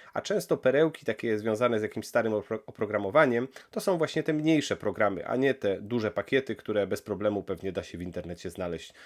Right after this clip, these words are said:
nawet pełne wersje. Jeśli chodzi o samą płytę, to nie ma ona w ogóle żadnego menu, po włożeniu nic nam nie startuje.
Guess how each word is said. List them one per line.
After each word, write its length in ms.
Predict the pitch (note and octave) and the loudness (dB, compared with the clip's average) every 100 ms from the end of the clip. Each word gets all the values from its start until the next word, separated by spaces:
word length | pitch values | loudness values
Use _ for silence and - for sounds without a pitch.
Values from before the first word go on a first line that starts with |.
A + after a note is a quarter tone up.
| - - | -10 -6
nawet 280 | F#2 F#2 | -6 -6
pełne 320 | - G#2+ F2+ E2+ | -4 -4 -2 -4
wersje. 340 | E2 - - - - | -6 -12 -18 -20 -18
Jeśli 200 | - - | -12 -4
chodzi 200 | F#3 F#3+ | 2 4
o 60 | E3 | 6
samą 300 | F3 D3+ A#2 | 6 4 4
płytę, 480 | - G#2 G#2 B2+ F#3+ _ _ _ | 0 2 4 4 2 _ _ _
to 480 | - B2 A#2+ A#2 - _ _ - | 6 8 8 6 4 _ _ -2
nie 200 | A#2 F#3 | 4 6
ma 180 | G3 - | 6 4
ona 560 | C3+ B2+ A#2 A2 G#2+ - _ - | 4 4 4 4 2 -4 _ -16
w 140 | G2+ | -4
ogóle 320 | C3 D#3 F3 B2+ | 0 6 6 6
żadnego 400 | A#2 C3 B2+ A2+ | 4 2 2 4
menu, 500 | G#2+ G#2 G2+ G#2+ C#3 | 2 2 0 -4 -4
po 100 | A2+ | -2
włożeniu 560 | A#2+ B2+ C#3+ D3 C#3 A#2+ | 2 4 4 4 4 4
nic 240 | C3+ - | 2 2
nam 160 | A2+ A#2 | 2 2
nie 80 | |
startuje. 640 | A2 A2 G#2 G2+ G2 A2+ | 2 0 0 0 4 4